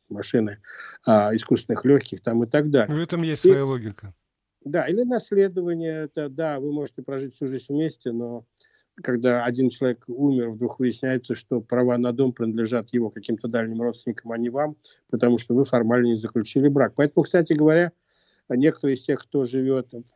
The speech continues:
Speaker 1: в гражданском браке десятилетиями, может быть, уже в пожилом возрасте начинают думать об этом и заключают все-таки формальный брачный союз, понимая, что уже <laughs> разводиться им будет поздно. И иногда я бывал на таких свадьбах, где молодоженам там за, глубоко за семьдесят,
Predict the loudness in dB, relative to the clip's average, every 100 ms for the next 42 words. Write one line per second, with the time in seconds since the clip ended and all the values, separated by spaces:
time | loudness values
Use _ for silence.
0 | _ -4 0 2 2 2 0 0 2 4
1 | 2 0 -4 -4 0 4 4 2 0 2
2 | 0 0 0 -2 -2 -2 -4 0 2 2
3 | 0 -2 -2 -10 -14 -14 -6 -6 -2 -2
4 | -2 -2 -4 -4 -2 -2 2 0 2 2
5 | 2 0 -6 -10 -12 -14 _ -20 -10 0
6 | 2 4 4 0 -2 -4 -4 -10 -6 0
7 | 0 0 -2 -2 0 -2 -6 -6 -2 -2
8 | -4 _ _ _ -4 0 4 4 2 -2
9 | -2 -4 -4 -2 0 -2 -2 0 0 0
10 | -6 -16 _ _ -12 -4 -2 0 -2 -2
11 | 2 2 2 0 0 0 -4 -4 -4 -2
12 | 0 0 -2 -6 -4 -6 -6 _ _ _
13 | 2 4 4 2 2 0 -2 -4 -4 -2
14 | -4 -4 -2 0 0 0 0 0 2 4
15 | 4 0 -4 -4